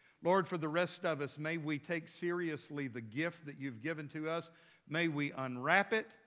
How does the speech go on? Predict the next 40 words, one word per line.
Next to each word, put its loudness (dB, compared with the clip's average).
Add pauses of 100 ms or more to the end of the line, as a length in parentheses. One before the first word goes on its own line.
(400)
and -4
use 0
it -8 (560)
for -6
your -2
glory. -6 (220)
In -6
Jesus' -4
name -2
we -2
pray. 2
And -6
everybody 0
said, 2 (800)
Amen. 0 (180)
Amen. -6
Amen. -6
God 2
bless 0
you. -4 (260)
If 2
you 2
have 6
questions -2
or, 0
or 0
want -2
to -2 (160)
talk -4
to 0
one -4
of -2
us 0
personally -2
about 2 (260)
what 2
I 4
preached -6
on -2
today, 0